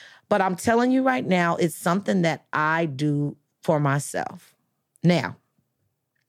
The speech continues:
I'm a little sassy and I'm a little bossy sometimes, but I'm gonna tell you one thing. When someone brings me something, brings something to my attention,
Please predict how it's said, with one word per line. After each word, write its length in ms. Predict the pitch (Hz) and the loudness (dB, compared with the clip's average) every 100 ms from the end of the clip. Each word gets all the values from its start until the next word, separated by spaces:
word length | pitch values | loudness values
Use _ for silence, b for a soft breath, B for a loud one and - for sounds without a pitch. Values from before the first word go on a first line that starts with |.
| - | -8
I'm 160 | 135 175 | -2 2
a 60 | |
little 220 | 214 220 220 | 4 4 2
sassy 640 | - 175 156 - 143 175 b b b b b b b | 2 2 0 -2 -8 -8 b b b b b b b
and 140 | 135 | -2
I'm 100 | 143 | 0
a 60 | 147 | 2
little 260 | 147 160 | 4 4
bossy 640 | 165 147 196 190 - 123 135 | 2 2 2 2 -2 -8 -8
sometimes, 640 | - 135 135 165 135 135 | -6 -6 -2 0 0 0
but 120 | 131 | -2
I'm 80 | 135 | -2
gonna 100 | 131 | -4
tell 160 | 123 170 | -2 0
you 180 | 175 180 | 0 2
one 220 | 175 170 | 0 0
thing. 340 | 165 135 131 - b b b b b _ | -2 -6 -10 -18 b b b b b _
When 720 | - 147 175 220 247 262 277 285 _ _ _ _ _ _ _ _ - | -4 0 2 2 2 2 0 -6 _ _ _ _ _ _ _ _ -16
someone 560 | - 226 214 214 208 | -4 -2 0 0 -2
brings 320 | 160 175 175 | -2 -2 -2
me 140 | 175 180 | -2 -4
something, 720 | - 160 156 - 147 151 160 _ _ - | -2 -6 -4 -4 -2 -2 -6 _ _ -6
brings 260 | 156 165 | 0 0
something 200 | 190 185 | -2 -2
to 80 | 202 | 0
my 140 | 196 | 2
attention, 580 | 196 - 156 143 143 147 | 0 -2 -4 -4 -4 -6